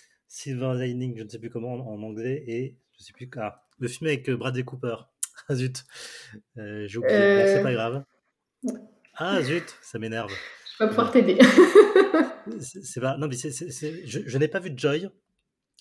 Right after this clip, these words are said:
Speaker 1: Du
Speaker 2: Ouais,
Speaker 1: coup,
Speaker 2: eh
Speaker 1: mais c'est vrai que David O.
Speaker 2: ben.
Speaker 1: Russell est un réalisateur que j'aime beaucoup.
Speaker 2: Et puis la
Speaker 1: Euh,
Speaker 2: bande son, elle est
Speaker 1: mais
Speaker 2: géniale, donc, euh. <laughs>
Speaker 1: D'accord. Ok. Donc, toujours bon à savoir. Écoute, je, je vais regarder du coup Joy. Euh, je crois
Speaker 2: Ça
Speaker 1: qu'ils ont
Speaker 2: marche.
Speaker 1: aussi
Speaker 2: Bah, tu me diras.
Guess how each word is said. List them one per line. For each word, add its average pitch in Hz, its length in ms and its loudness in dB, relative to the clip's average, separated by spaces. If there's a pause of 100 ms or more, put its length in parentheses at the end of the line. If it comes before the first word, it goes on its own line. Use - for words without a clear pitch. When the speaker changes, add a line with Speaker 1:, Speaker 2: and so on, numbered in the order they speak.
(120)
Speaker 1:
Du 220 100 2
Speaker 2:
Ouais, 240 140 10
Speaker 1:
coup, 247 80 2
Speaker 2:
eh 233 60 10
Speaker 1:
mais 202 40 6
c'est 196 140 8
vrai 202 160 8
que - 60 6
David 190 160 6
O. 190 40 4
Speaker 2:
ben. 202 80 4
Speaker 1:
Russell 220 280 2
est 127 120 -8
un 117 80 -6
réalisateur 120 500 -4
que 135 120 -6
j'aime 117 220 -6
beaucoup. 127 380 -8 (420)
Speaker 2:
Et 226 120 8
puis 226 120 6
la 220 160 10
Speaker 1:
Euh, 214 40 10
Speaker 2:
bande 269 180 12
son, 294 320 8
elle 233 160 10
est - 20 12
Speaker 1:
mais 254 60 12
Speaker 2:
géniale, 214 460 10
donc, 233 220 6
euh. 233 160 12
<laughs> - 1400 6
Speaker 1:
D'accord. 135 420 0 (920)
Ok. 123 200 -6 (680)
Donc, 113 220 -8 (140)
toujours - 240 -8
bon 135 120 -4
à 123 40 -4
savoir. 131 480 -6
Écoute, 143 220 -10 (160)
je, 120 160 -2 (100)
je 123 140 -6
vais 143 80 2
regarder 175 300 -2
du 160 140 -8
coup 147 140 -10
Joy. 156 360 -2 (120)
Euh, 127 240 -2
je 110 100 -8
crois - 180 -10
Speaker 2:
Ça 233 120 10
Speaker 1:
qu'ils - 100 6
ont - 40 6
Speaker 2:
marche. - 160 2
Speaker 1:
aussi - 180 -2
Speaker 2:
Bah, 226 100 8
tu 226 160 4
me 208 60 12
diras. 208 360 6